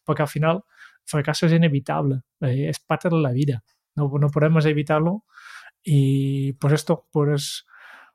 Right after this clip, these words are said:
déjate guiar por tu ego y hacer que el, el fracaso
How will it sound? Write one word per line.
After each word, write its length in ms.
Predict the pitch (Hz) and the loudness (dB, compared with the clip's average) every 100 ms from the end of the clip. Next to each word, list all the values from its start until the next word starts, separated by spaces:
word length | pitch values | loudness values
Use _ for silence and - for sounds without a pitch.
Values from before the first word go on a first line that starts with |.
| _ | _
déjate 460 | 202 151 - 165 151 | -4 -2 0 -2 0
guiar 240 | 151 151 | 2 2
por 140 | 147 143 | 0 0
tu 120 | 170 | 2
ego 460 | 190 190 233 - - | 4 4 2 -4 -4
y 180 | 147 143 | 2 2
hacer 380 | 135 - 147 143 | 2 2 2 2
que 160 | 151 | 0
el, 320 | 139 143 139 - | 2 2 2 0
el 260 | 135 139 | -2 -2
fracaso 760 | 127 139 135 139 - 143 131 | -2 -4 -2 -4 2 2 2